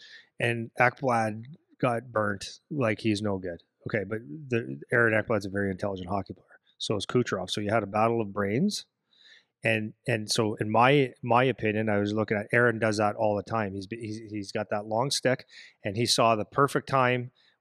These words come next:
where he was gonna lunge, take that puck, and probably take a few steps and make a great play.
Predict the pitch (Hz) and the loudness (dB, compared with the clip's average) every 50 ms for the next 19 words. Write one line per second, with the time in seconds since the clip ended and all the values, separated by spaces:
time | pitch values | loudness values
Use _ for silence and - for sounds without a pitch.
0 | _ - 113 107 117 117 117 113 120 117 107 101 101 110 110 117 127 135 127 123 | _ -2 0 2 4 2 2 2 0 -2 -2 -2 0 2 2 2 2 0 -2 -6
1 | - _ - - 123 117 - 123 113 110 - 117 110 - 113 92 - 117 113 107 | -8 _ -4 -2 -2 0 0 0 -2 0 0 -2 -2 -2 -4 -4 0 0 0 0
2 | 104 - - 113 104 - - - 117 104 - - 113 104 - - 107 104 101 95 | -2 -4 -4 -4 -4 -4 -6 -6 -6 -6 -4 -2 -4 -4 -2 -4 -4 -4 -4 -4
3 | - 98 95 98 98 95 - - 113 104 92 | -4 -4 -4 -4 -4 -4 -2 0 0 0 0